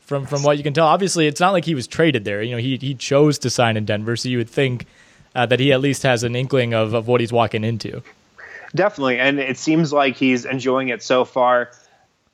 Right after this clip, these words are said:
Speaker 2: A big reason why he wants to come to Denver was because he really believes in the talent on this team, and also because he sees a lot of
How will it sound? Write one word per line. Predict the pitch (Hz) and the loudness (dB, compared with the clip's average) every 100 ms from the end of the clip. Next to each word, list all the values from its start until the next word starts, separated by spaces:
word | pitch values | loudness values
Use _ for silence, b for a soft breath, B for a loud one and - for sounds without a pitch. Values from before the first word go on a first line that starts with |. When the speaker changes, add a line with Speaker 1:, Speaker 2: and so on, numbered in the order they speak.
| _ _ - | _ _ -2
Speaker 2:
A | 165 143 | 0 0
big | 131 127 190 208 | -2 -2 -2 0
reason | 226 190 143 120 | 0 0 -2 -4
why | 113 117 139 | 0 2 2
he | 151 151 123 117 110 - | -2 -6 -6 -6 -10 -10
wants | 117 117 135 135 | -4 0 2 2
to | |
come | 143 156 | 0 0
to | 147 | 0
Denver | 139 139 151 156 151 | 0 2 2 2 2
was | 120 120 120 117 | 2 2 2 -2
because | 110 113 127 113 | -6 -2 -2 0
he | 123 | 0
really | 120 127 127 120 120 - 135 | 2 2 2 0 -4 -10 0
believes | 143 123 123 131 | 0 2 2 0
in | 127 | -2
the | 117 | -4
talent | 107 127 127 127 | -2 0 2 2
on | 120 123 | 0 0
this | 113 | -6
team, | - 117 127 156 B B B B | -6 -2 0 0 B B B B
and | 143 131 131 135 135 131 - | 0 2 4 2 2 0 -2
also | 139 214 202 156 | 0 0 0 0
because | 135 127 147 143 143 127 117 _ 285 | 0 0 0 2 2 -2 -10 _ -8
he | 131 170 | 0 0
sees | - 185 185 160 | 0 0 2 2
a | |
lot | 147 123 120 123 143 165 - _ _ _ _ _ - - _ - | 0 0 0 2 4 2 -2 _ _ _ _ _ -20 -20 _ -2
of | 143 135 131 131 127 127 117 | 2 2 2 0 -4 -10 -14